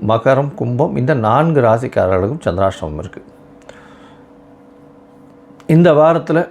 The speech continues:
மேஷம் முதல் மீனம் வரை, அதாவது பதினாறு பன்னெண்டு ரெண்டாயிரத்தி இருபத்தி நாலுலேருந்து இருபத்தி ரெண்டு பன்னெண்டு ரெண்டாயிரத்தி இருபத்தி நாலு வரை உண்டான வாரத்துல மேஷம் முதல் மீனம் வரை எப்படி இருக்குன்னு பார்ப்போம். அதற்கு முன்னாடி என்னுடைய மொபைல் நம்பர் கீழே ஸ்க்ராலிங்கில் போயின்னு இருக்கும்.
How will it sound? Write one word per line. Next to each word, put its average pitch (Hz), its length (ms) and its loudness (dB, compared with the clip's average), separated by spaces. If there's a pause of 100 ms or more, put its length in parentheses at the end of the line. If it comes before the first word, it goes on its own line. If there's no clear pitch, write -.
மேஷம் 156 600 2
முதல் 135 320 0 (240)
மீனம் 123 320 2
வரை, 101 220 -2 (100)
அதாவது 113 320 2
பதினாறு 135 480 2
பன்னெண்டு 123 420 -2
ரெண்டாயிரத்தி 107 380 2
இருபத்தி 98 300 -2
நாலுலேருந்து 98 380 -4
இருபத்தி 107 400 0
ரெண்டு 123 260 -2
பன்னெண்டு 113 400 -2
ரெண்டாயிரத்தி 113 360 0
இருபத்தி 117 300 -2
நாலு 104 220 -2
வரை 92 180 -2
உண்டான 90 320 -2
வாரத்துல 92 380 -6 (1200)
மேஷம் 185 400 2
முதல் 165 300 2
மீனம் 135 340 0
வரை 113 260 0
எப்படி 120 260 0
இருக்குன்னு 107 380 0
பார்ப்போம். 175 380 2
அதற்கு 117 280 0
முன்னாடி 143 460 0
என்னுடைய 113 360 0
மொபைல் 120 280 2
நம்பர் 131 320 0
கீழே 127 220 2
ஸ்க்ராலிங்கில் 113 600 0
போயின்னு 123 220 2
இருக்கும். 107 260 -2